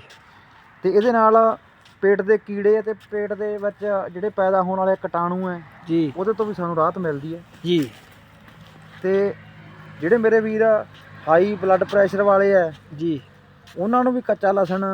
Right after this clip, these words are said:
Speaker 1: ਜ਼ਰੂਰ ਖਾਣਾ ਚਾਹੀਦਾ ਹੈ,
Speaker 2: ਜੀ।
Speaker 1: ਕਿਉਂਕਿ ਇਹਦੇ ਨਾਲ ਜਿਹੜਾ ਬਲੱਡ ਪ੍ਰੈਸ਼ਰ ਹੈ,
Speaker 2: ਜੀ।
Speaker 1: ਉਹ ਘਟਦਾ ਹੈ।
Speaker 2: ਜੀ।
Speaker 1: ਠੀਕ ਹੈ ਜੀ। ਤੇ ਲਸਣ ਆ ਜਿਹੜਾ ਸਾਡਾ ਬੈਡ ਕੋਲੇਸਟ੍ਰੋਲ ਹੈ, ਉਹਨੂੰ ਵੀ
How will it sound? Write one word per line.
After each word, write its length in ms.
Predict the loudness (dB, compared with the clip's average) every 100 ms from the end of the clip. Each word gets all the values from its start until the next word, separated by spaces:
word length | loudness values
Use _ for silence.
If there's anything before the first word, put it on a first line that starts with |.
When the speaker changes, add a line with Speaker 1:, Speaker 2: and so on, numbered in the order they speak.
| -8 -12
Speaker 1:
ਜ਼ਰੂਰ 260 | -10 -8 -6
ਖਾਣਾ 280 | -4 -2 -2
ਚਾਹੀਦਾ 340 | -2 -2 -2
ਹੈ, 100 | -6 -10 -10
Speaker 2:
ਜੀ। 280 | -4 0 0
Speaker 1:
ਕਿਉਂਕਿ 320 | -2 -4 -4
ਇਹਦੇ 180 | -4 -2
ਨਾਲ 360 | 0 0 0 -2
ਜਿਹੜਾ 240 | -4 -4 -4
ਬਲੱਡ 220 | -4 -4
ਪ੍ਰੈਸ਼ਰ 340 | -4 -6 -6 -6
ਹੈ, 160 | -10 -12 -20 -18 -10
Speaker 2:
ਜੀ। 300 | -4 -4 -4 -12 -20 -20 -20 -20 -20 -20 -20 -20 -20 -16
Speaker 1:
ਉਹ 60 | -6
ਘਟਦਾ 340 | -2 0 2 2
ਹੈ। 520 | 0 -10 -12 -10 -2
Speaker 2:
ਜੀ। 220 | 0 0 -2 -12 -18 -18 -20 -20 -20 -20 -12
Speaker 1:
ਠੀਕ 180 | -4 0
ਹੈ 80 | 0
ਜੀ। 180 | -2 -8 -12 -20 -20 -20 -20 -20 -20 -20 -20 -20 -20 -20 -20 -20 -20 -20 -20 -20 -20 -20 -20 -20 -20 -20 -20 -20 -12 -4
ਤੇ 200 | -2 -2 -2
ਲਸਣ 300 | -2 0 0
ਆ 80 | 2
ਜਿਹੜਾ 220 | 4 6
ਸਾਡਾ 280 | 4 4 4
ਬੈਡ 280 | 4 4 4
ਕੋਲੇਸਟ੍ਰੋਲ 520 | 2 -2 2 2 4
ਹੈ, 240 | 4 0 -6 -20 -20 -20 -20 -20 -20 -20 -20 -20 -16 -4
ਉਹਨੂੰ 240 | 0 0
ਵੀ 220 | 0 -2